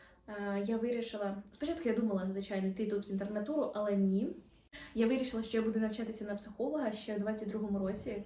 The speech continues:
коли війна ще не розпочалась за місяць до війни.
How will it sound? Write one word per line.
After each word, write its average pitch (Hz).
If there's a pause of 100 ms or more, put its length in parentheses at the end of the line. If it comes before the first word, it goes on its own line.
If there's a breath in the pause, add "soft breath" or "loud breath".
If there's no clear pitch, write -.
коли 202 (300 loud breath)
війна 202
ще 202
не 190
розпочалась 190
за 190
місяць 190
до 175
війни. 175